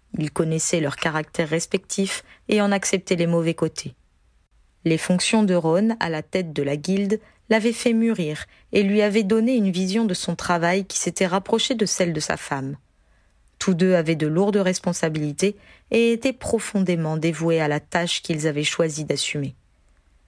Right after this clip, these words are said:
Harry était heureux qu'il n'ait pas oublié d'investir également dans leur vie familiale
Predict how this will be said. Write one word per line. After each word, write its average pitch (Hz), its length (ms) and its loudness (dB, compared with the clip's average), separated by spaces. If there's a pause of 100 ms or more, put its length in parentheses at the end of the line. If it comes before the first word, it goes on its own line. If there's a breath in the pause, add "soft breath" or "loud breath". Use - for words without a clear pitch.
(240)
Harry 165 400 0
était 160 240 -2
heureux 156 340 0 (380 loud breath)
qu'il 214 320 2
n'ait 208 100 2
pas 180 220 -2
oublié 165 340 -2
d'investir 165 540 -2
également 160 480 0
dans 151 140 0
leur 147 160 0
vie 147 120 -6
familiale 151 640 -2